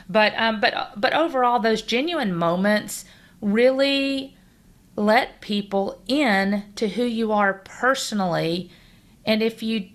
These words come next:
if you do it from your heart and you say the things that you mean, and that's how you live your life and live your leadership journey, I think people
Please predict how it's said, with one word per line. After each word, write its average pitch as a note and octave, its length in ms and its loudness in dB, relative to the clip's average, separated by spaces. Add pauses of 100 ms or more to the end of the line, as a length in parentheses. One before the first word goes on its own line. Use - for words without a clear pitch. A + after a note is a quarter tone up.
(280)
if A3 220 -4
you A3 140 -2
do A#3 240 0
it D#4 140 -2
from A3 180 0
your F3+ 140 0
heart G#3 600 0 (1400)
and G#3 160 4
you G3 100 0
say A3+ 380 0
the G#3+ 100 -6
things G#3 360 -2
that - 180 -6
you F#3+ 100 -4
mean, G#3 480 0 (840)
and F#3+ 200 0
that's G#3 240 2
how A3+ 80 0
you G3 260 -2
live F#3 380 0
your F#3 240 2
life F#3 360 0
and E3+ 220 -4
live F#3+ 300 0
your F3+ 580 2
leadership A3 640 0
journey, A#3 640 0
I G3+ 120 0
think G#3 280 -2
people G3 600 -2